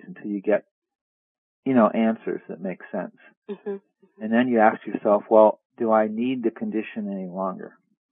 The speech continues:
Speaker 1: Is it necessary for me to have this condition for me to keep getting these benefits?" And actually, the answer is always no.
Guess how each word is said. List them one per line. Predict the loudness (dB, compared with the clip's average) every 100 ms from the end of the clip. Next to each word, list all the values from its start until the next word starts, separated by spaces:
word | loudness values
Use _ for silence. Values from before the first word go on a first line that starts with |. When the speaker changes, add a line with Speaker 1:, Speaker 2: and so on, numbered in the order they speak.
| _ _ _ -10
Speaker 1:
Is | -8
it | -6
necessary | 2 2 2 -8 -2 -2 -2 -6
for | -8
me | -6
to | -4
have | 0 0
this | -2 -8
condition | -6 -4 -4 -6 -10 _ _ _
for | -4
me | -2 -4
to | -4 -4
keep | -4
getting | -4 -4 -4
these | -8 -6
benefits?" | -4 -4 -6 -16 -20 -20 _ _ _ _ _ _ _ _ -6
And | -2
actually, | -2 -2 -4 -6 _ _ -4
the | -2
answer | -2 -4
is | 2
always | 2 2 -4
no. | 0 2 2 -2